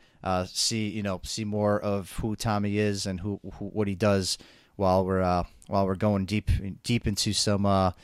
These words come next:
some big things here on the show. So when did you, uh, hit that point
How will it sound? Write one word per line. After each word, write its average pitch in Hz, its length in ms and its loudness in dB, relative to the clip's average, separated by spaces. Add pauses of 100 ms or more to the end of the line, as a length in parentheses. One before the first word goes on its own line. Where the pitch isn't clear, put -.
(400)
some 107 180 -4
big 113 200 0
things 123 300 2
here 98 140 2
on 95 120 4
the 92 100 0
show. - 380 6 (680)
So - 180 2
when 160 260 8
did 185 200 6
you, 180 180 8
uh, 147 140 10
hit 143 220 4
that 151 200 6
point - 520 0